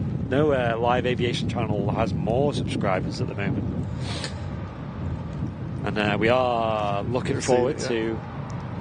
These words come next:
Speaker 1: the one mil, I think, is gonna be the next really big milestone. Uh, but these ones are nice, you know, seven four seven, seven five seven, seven six.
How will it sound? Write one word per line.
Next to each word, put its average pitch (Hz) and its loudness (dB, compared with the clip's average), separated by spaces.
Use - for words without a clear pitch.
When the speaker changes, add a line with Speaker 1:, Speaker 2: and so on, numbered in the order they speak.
Speaker 1:
the 113 4
one 117 4
mil, 127 4
I 135 4
think, 156 0
is 156 0
gonna 135 0
be 127 2
the 117 2
next 117 0
really 120 0
big 113 0
milestone. 120 0
Uh, 117 4
but - -4
these 262 2
ones 151 2
are 123 0
nice, 127 -2
you 143 0
know, 131 0
seven 123 0
four 123 2
seven, 147 -4
seven 127 -2
five 123 0
seven, 139 -8
seven 123 -2
six. - -4